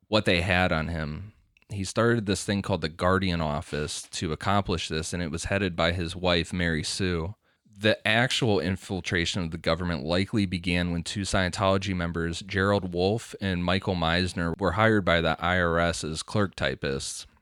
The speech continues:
Under the direction of the Guardian Office, Wolfe monitored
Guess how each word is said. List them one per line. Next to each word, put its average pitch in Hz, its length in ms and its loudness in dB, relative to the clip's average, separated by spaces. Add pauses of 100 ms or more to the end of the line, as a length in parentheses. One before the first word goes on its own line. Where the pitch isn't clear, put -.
(280)
Under 113 300 4
the 113 100 2
direction 92 540 4
of 85 80 -2
the 87 60 -2
Guardian 85 380 4
Office, 80 560 0 (440)
Wolfe 110 260 4
monitored 104 720 4